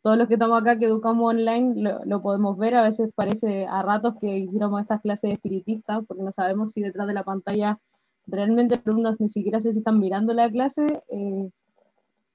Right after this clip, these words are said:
eh, los chiquillos no siempre se pelean por responder, eso es una realidad, al igual que las clases presenciales, y tiene sus limitancias, pero no todo es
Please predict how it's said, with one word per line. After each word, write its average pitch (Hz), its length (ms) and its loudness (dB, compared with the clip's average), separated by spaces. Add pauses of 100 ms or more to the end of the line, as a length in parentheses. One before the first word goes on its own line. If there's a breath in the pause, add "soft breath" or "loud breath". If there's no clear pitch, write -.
(320)
eh, 185 720 -4 (200)
los 208 120 2
chiquillos 226 340 2
no 214 160 2
siempre 220 380 2
se 214 140 -4
pelean 202 380 0
por 202 140 -2
responder, 202 540 -2
eso 196 360 -6
es 190 360 -14
una 190 220 -4
realidad, 190 580 -2
al 196 160 -2
igual 214 260 0
que 226 80 0
las 202 140 -2
clases 214 300 -4
presenciales, 202 800 -4 (340)
y 220 140 2
tiene 262 180 4
sus 294 220 4
limitancias, 233 720 0
pero 196 160 -2
no 233 320 -2
todo 285 320 0
es 262 60 -4